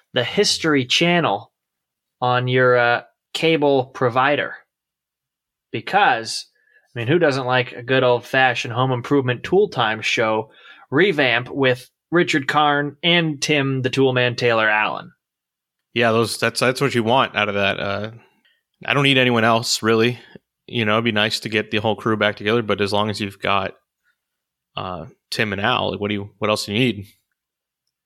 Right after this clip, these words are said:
Speaker 1: I mean, if you could bring back, like, Benny, I'm sure that guy's <laughs> not doing anything.
Speaker 2: I, I don't know. I don't know if people need jobs at this point, but, um,
Speaker 1: Got all that home improvement money after all, yeah.
Speaker 2: Yeah.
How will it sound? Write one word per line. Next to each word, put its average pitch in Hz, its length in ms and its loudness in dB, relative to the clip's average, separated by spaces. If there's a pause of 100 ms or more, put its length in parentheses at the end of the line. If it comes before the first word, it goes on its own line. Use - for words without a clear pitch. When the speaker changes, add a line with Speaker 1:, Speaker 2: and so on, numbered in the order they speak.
(140)
Speaker 1:
I 151 60 0
mean, 165 180 4
if 170 100 -2
you 196 60 2
could 170 140 0
bring 160 220 0
back, 170 280 2
like, 110 260 -2
Benny, 135 380 2 (280)
I'm 165 80 -2
sure 220 180 2
that 180 100 2
guy's 135 220 0
<laughs> - 0 -
not - 120 -8
doing 127 240 0
anything. 127 420 -6 (1600)
Speaker 2:
I, 127 340 2
I 139 40 4
don't 139 100 2
know. 120 220 2
I 113 100 2
don't 117 80 0
know 117 140 2
if 107 80 -4
people 113 340 -2 (140)
need 113 240 -2
jobs 113 300 0
at 107 40 -10
this 107 160 -6
point, 104 340 -4
but, 98 260 -8
um, 101 400 -4 (360)
Speaker 1:
Got 123 140 2
all 123 120 4
that 117 140 0
home 131 200 0
improvement 135 340 -2
money 117 240 -4
after 117 320 -2
all, 113 120 0
yeah. 123 240 2
Speaker 2:
Yeah. 101 200 -2